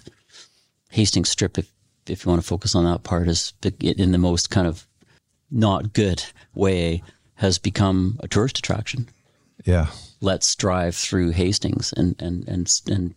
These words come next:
Speaker 1: just see how truly bizarre it is, like going to a horror movie or something. <laughs>
Speaker 2: Yeah.
Speaker 1: That's really sad, you know, when
Speaker 2: It
Speaker 1: that
Speaker 2: is.
Speaker 1: actually is so bad that it actually becomes something people wanna see just to see how bad it is.
Speaker 2: It's true. You can have
Speaker 1: Yeah.
Speaker 2: someone visiting from out of town that's heard about it and wants to see it.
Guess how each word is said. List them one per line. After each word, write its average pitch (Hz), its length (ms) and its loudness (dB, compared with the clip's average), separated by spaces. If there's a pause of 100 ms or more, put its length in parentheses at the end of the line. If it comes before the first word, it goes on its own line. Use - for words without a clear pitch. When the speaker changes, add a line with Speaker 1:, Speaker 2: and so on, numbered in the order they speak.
Speaker 1:
just - 380 -2
see 90 240 2
how 90 200 2
truly 90 320 0
bizarre 87 360 0
it 82 80 2
is, - 340 -2 (540)
like 95 120 0
going 87 220 4
to 90 80 4
a 85 40 0
horror 95 220 2
movie 85 400 2
or 80 120 0
something. 98 400 0
<laughs> - 40 -12 (380)
Speaker 2:
Yeah. - 60 4
Speaker 1:
That's 98 180 2
really 131 180 4
sad, - 440 -4
you 98 160 0
know, 95 80 2
when 90 140 2
Speaker 2:
It 87 60 4
Speaker 1:
that 107 100 4
Speaker 2:
is. 87 60 2
Speaker 1:
actually 90 280 0
is 85 80 2
so 95 160 0
bad 82 300 0
that 82 120 0
it 82 80 0
actually 80 340 0
becomes 78 260 0
something 82 320 -2
people 80 260 -6
wanna 80 220 2
see 80 280 0
just - 220 0
to - 60 0
see - 160 -2
how 82 80 0
bad 85 240 0
it 95 80 2
is. - 240 -4 (480)
Speaker 2:
It's 90 260 2
true. 131 300 2
You 95 100 4
can 101 100 4
have 92 120 4
Speaker 1:
Yeah. 85 80 0 (160)
Speaker 2:
someone 104 320 4
visiting 101 320 4
from 95 160 4
out 92 100 2
of 87 80 0
town 104 220 4
that's 95 140 0
heard 110 200 2
about 90 220 2
it 92 120 2
and 92 140 6
wants 85 220 2
to - 80 -2
see 110 240 2
it. - 180 -2